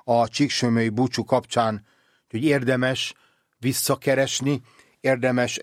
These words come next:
visszahallgatni a csíksomlyói búcsú eseményeit,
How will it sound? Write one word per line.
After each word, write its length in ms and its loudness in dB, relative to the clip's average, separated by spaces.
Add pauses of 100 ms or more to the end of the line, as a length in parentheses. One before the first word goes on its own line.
visszahallgatni 1000 -2 (300)
a 100 -14
csíksomlyói 640 -2
búcsú 480 -2 (260)
eseményeit, 800 -2